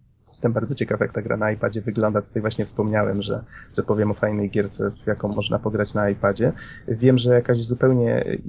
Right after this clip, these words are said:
zupełnie inny programista im w tym pomógł, więc to nie jest tak, że oni się zebrali w dwójkę z powrotem i, i znowu zaczęli nad tą grą pracować. Po prostu jakiś inny programista przepisał tą grę od nowa i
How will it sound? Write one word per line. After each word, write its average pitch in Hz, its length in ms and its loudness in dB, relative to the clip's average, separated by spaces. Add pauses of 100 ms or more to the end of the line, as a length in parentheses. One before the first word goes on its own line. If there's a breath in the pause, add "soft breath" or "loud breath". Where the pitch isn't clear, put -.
zupełnie 135 360 2
inny 139 200 4
programista 123 600 4
im 104 120 -2
w - 60 -10
tym 104 120 -6
pomógł, 104 360 -2
więc 104 160 -6
to 120 60 0
nie 131 120 2
jest 127 120 0
tak, 104 140 0
że 104 120 -2
oni 104 160 -2
się 107 120 -6
zebrali 101 640 0
w 98 180 -14
dwójkę 104 400 -2
z - 60 -8
powrotem 104 640 -2
i, 101 340 -4
i 104 240 -4
znowu 101 340 -4
zaczęli 104 300 -2
nad 104 120 -2
tą 107 120 -2
grą 101 220 0
pracować. 117 420 2
Po - 100 -10
prostu 110 260 0
jakiś - 220 -2
inny 117 120 2
programista 110 560 0
przepisał - 460 -2
tą 104 160 -2
grę 107 140 0
od 101 140 0
nowa 107 340 2
i 101 200 0